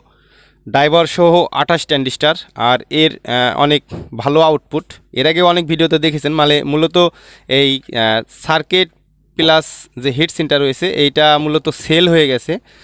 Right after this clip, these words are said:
এই জন্যই আর কি ভাইয়ের উদ্দেশ্যে ভিডিও করা। আর এই মালগুলা যাবে আপনার হচ্ছে রংপুরে।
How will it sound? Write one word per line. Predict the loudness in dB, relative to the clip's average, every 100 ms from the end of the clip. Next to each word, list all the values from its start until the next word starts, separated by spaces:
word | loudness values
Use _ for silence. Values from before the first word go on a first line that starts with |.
| -20 _
এই | 0 0
জন্যই | 2 0 2 2
আর | 0
কি | -2 -4
ভাইয়ের | 0 0 0
উদ্দেশ্যে | -2 -2 -2
ভিডিও | -2 0 0
করা। | 2 0
আর | 2 0
এই | 0
মালগুলা | 2 0 0 0 0
যাবে | 0 0
আপনার | -2 -4
হচ্ছে | -4 0
রংপুরে। | 2 0 -2 -2